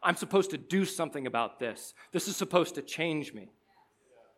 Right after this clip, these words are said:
We're not driven by emotions or pursue emotions, but we do need to be affected by them. We do need to pay attention to them. And so as an example,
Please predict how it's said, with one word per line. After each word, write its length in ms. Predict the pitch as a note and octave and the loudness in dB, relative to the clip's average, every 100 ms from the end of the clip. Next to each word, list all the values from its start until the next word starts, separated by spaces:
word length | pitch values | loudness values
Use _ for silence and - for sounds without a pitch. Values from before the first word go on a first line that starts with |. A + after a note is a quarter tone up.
| _ _ _ _ _ - _ _ | _ _ _ _ _ -20 _ _
We're 120 | C#3 D3 | 0 2
not 200 | C#3+ D3 | 2 4
driven 260 | D#3+ F#3 | 4 6
by 200 | E3+ F3 | 6 6
emotions 420 | F3 F#3 F#3 F3 | 6 2 2 0
or 60 | D#3+ | 0
pursue 440 | D3 C#3+ - F3 | -2 -6 4 6
emotions, 420 | D3 C3 B2+ D3 B2+ | 6 4 2 -2 -4
but 160 | D#3 | -6
we 80 | B2+ | -2
do 160 | B2+ D3+ | 0 0
need 160 | D3+ | 0
to 60 | C#3+ | -2
be 120 | C3+ | -4
affected 460 | A2 C#3+ - A#2 G2+ | -2 -4 -6 -8 -8
by 180 | F#2+ | -10
them. 180 | F2+ F2+ - _ _ _ _ _ _ - | -10 -18 -20 _ _ _ _ _ _ -10
We 100 | C3 | 0
do 120 | C#3+ | 2
need 160 | D3 | 2
to 40 | C#3+ | 0
pay 160 | - | -2
attention 400 | B2+ C3 C3 - - | -4 -4 -8 -10 -16
to 100 | G#2+ | -14
them. 180 | G2 - _ _ _ _ _ _ _ | -14 -16 _ _ _ _ _ _ _
And 80 | - | 2
so 100 | E3+ | 4
as 240 | E3 F3 F3+ | 6 4 4
an 80 | |
example, 540 | F3 C#3 D3 - A#2+ | 2 0 -2 -2 -6